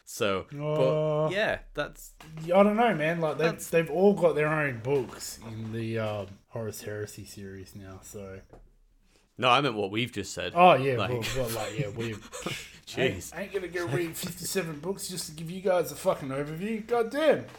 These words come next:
Speaker 1: Yeah, so don't, don't at us if we're wrong. Or if, at us if we're wrong. I could do with learning. I need to learn. That's what I need to do.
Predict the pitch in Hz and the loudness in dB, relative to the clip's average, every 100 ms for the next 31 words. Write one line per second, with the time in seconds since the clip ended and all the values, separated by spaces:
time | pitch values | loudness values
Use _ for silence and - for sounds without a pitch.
0 | - - 117 98 120 113 - - - 160 | -20 -4 0 0 0 -2 -4 -12 0 2
1 | 151 156 165 120 113 113 - 107 117 104 | 2 2 2 4 4 2 -2 -4 0 2
2 | 104 107 104 101 _ - 175 180 185 180 | 4 4 2 -8 _ -2 0 0 4 6
3 | 156 143 127 131 - 107 101 101 104 104 | 6 2 -2 -4 -2 -2 0 0 0 -2
4 | 123 117 - 101 101 98 98 95 95 98 | 2 2 0 -6 -4 -2 -2 0 0 -2
5 | 95 - 98 120 120 - 90 85 80 78 | -6 -10 -8 -8 -8 -8 -8 -8 -10 -12
6 | 76 - - 85 85 85 - 82 85 | -14 -16 -10 -10 -10 -12 -12 -6 -6